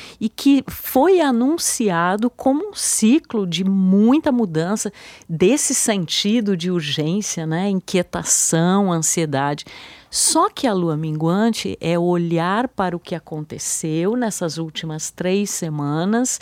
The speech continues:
é, perceber o que a gente vai dar continuidade, o que não, fazer aí uma bela de uma separação do joio e do trigo, ouvir a intuição.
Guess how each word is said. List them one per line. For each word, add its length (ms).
é, 760
perceber 800
o 60
que 140
a 40
gente 420
vai 280
dar 180
continuidade, 1200
o 60
que 140
não, 460
fazer 400
aí 180
uma 220
bela 320
de 80
uma 160
separação 800
do 140
joio 540
e 80
do 160
trigo, 760
ouvir 580
a 140
intuição. 920